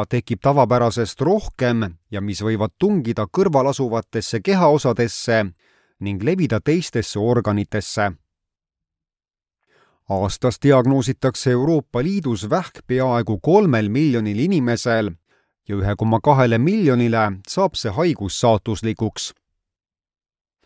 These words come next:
covid üheksateist pandeemia jättis vähiravile sügava jälje.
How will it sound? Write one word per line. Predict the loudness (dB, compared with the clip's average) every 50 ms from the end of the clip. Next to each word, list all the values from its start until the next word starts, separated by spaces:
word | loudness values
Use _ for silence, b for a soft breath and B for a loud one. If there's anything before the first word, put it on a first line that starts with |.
| _ _ _ _ _ _ _ -6
covid | -6 -4 -4 -4 -2 0
üheksateist | 0 0 0 -2 -2 0 2 2 2 0 -2 _ -2
pandeemia | 0 0 0 2 0 2 2 4 4 4 4 2
jättis | 2 0 0 0 -2 -4 -4 -2 0
vähiravile | 0 2 2 2 2 2 2 2 2 0 0 -2
sügava | -2 -2 -2 2 2 4 4 4 2 0
jälje. | 2 2 2 2 2 0 -2 -2 -4